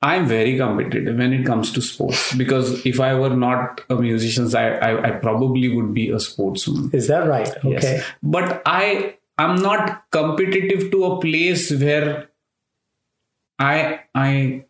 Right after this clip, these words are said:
Speaker 1: I want to win. That's not the ki-, kind of, I remember when we used to be younger and we used to play carom.
Speaker 2: Yeah.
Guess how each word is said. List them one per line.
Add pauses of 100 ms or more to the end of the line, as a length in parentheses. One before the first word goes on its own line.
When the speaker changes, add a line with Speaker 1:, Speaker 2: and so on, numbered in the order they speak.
(260)
Speaker 1:
I
want
to
win.
That's
not
the
ki-,
kind
of,
I
remember
when
we
used
to
be
younger
and
we
used
to
play
carom.
Speaker 2:
Yeah.